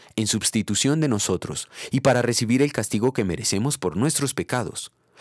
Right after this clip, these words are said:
Dios ofrece gratuitamente la salvación a toda la humanidad a través de la fe que es impartida en los medios de gracia, el Evangelio y los sacramentos.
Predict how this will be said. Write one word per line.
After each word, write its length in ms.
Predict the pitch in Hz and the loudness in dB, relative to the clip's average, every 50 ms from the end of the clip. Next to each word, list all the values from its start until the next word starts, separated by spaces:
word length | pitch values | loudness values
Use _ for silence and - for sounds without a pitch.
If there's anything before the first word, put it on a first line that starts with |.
| - - - - - | -12 -12 -12 -12 -6
Dios 240 | - - 120 127 147 | 0 2 4 4 4
ofrece 380 | 151 139 - 139 135 - 160 | 2 2 2 2 2 2 2
gratuitamente 760 | 131 117 92 87 - - 190 175 185 156 117 95 95 92 123 | 0 0 -2 -2 0 0 0 2 2 2 2 2 0 0 0
la 100 | 127 127 | 0 0
salvación 580 | 117 - 98 85 80 80 - - 104 110 123 - - | 0 -2 -2 -2 -2 -2 0 0 0 -2 -2 -4 -6
a 100 | - - | -8 -4
toda 280 | - - 131 139 165 170 | 0 0 2 2 2 2
la 100 | 165 147 | 2 2
humanidad 520 | 110 92 85 82 78 78 78 85 78 - - - - - | 2 0 -2 -2 -2 -2 -2 -2 -2 -4 -8 -10 -8 -6
a 80 | 95 | -4
través 320 | - 90 80 80 90 101 104 | -2 -2 0 0 0 0 0
de 80 | 127 | 0
la 100 | 131 131 | 0 0
fe 200 | - - 123 131 | 0 -2 -2 -2
que 180 | - - 101 87 | 0 0 0 0
es 140 | 82 - - | 0 0 0
impartida 500 | 101 98 104 95 - - 95 87 98 117 | -2 -2 -2 -4 -2 -2 -2 0 0 0
en 80 | 120 | 0
los 140 | 101 85 78 | 0 -2 -2
medios 320 | 87 82 80 82 85 80 | -2 -2 -2 -2 -2 -2
de 100 | 76 85 | -2 -2
gracia, 400 | 73 90 82 76 - - - - - _ - - - - - | -2 -2 -2 -2 -4 -6 -8 -12 -18 _ -20 -16 -12 -8 -4
el 120 | 87 90 | -2 0
Evangelio 600 | 87 80 - 80 80 90 110 123 143 160 170 - - | 0 -2 -4 -6 -2 0 2 2 2 2 0 -2 -2
y 100 | 104 95 | 0 2
los 200 | 92 113 160 165 | 2 2 2 2
sacramentos. 760 | - 127 - - 76 - 85 85 80 - - - - - - | 2 0 -2 -4 -4 -4 -2 -4 -4 -4 -8 -8 -10 -10 -12